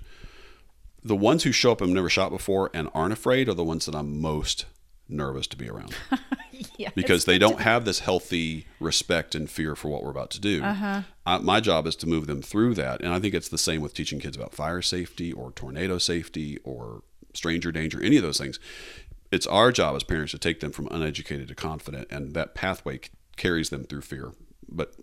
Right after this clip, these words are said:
Speaker 2: But
Speaker 1: we
Speaker 2: you're
Speaker 1: can,
Speaker 2: with them.
Speaker 1: but we're doing it with them.
Speaker 2: Yeah, that's
Speaker 1: Right.
Speaker 2: a key thing. You're with
Speaker 1: Yep.
Speaker 2: them, helping them through it. Um, I think it's worth mentioning, too, since my husband's a veterinarian, that the week that this airs,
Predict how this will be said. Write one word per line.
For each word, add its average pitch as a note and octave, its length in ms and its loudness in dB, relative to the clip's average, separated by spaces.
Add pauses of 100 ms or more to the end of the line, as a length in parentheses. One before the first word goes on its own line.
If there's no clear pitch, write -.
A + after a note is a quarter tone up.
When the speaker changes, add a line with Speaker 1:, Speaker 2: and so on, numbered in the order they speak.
(140)
Speaker 2:
But - 80 2
Speaker 1:
we - 80 4
Speaker 2:
you're C4+ 140 4
Speaker 1:
can, A#3 40 0
Speaker 2:
with B3+ 240 4
them. - 140 -6
Speaker 1:
but F#2 140 4
we're F3+ 140 2
doing E2 200 2
it A1+ 80 -6
with C#2+ 160 -6
them. - 180 -8 (100)
Speaker 2:
Yeah, - 120 -10 (120)
that's F#3+ 140 0
Speaker 1:
Right. - 60 -8
Speaker 2:
a G3+ 40 -4
key - 180 -8
thing. E3 200 -10
You're F3+ 140 -6
with - 80 -2
Speaker 1:
Yep. - 60 -6
Speaker 2:
them, F3 140 -8
helping F3 260 -8
them F3 100 -14
through - 140 -12
it. - 120 -14 (460)
Um, A3+ 220 0
I A#3 60 0
think D#4+ 160 -4
it's B3 100 -2
worth A3 180 4
mentioning, A3 380 0
too, F4 200 2
since G#3 300 -2
my E3+ 60 -4
husband's E3+ 320 -4
a D#3+ 40 -4
veterinarian, C#4 640 2
that F#3+ 260 0
the G3 60 -2
week G#3 220 -2
that B3+ 140 0
this C#4+ 180 -2
airs, D4+ 500 2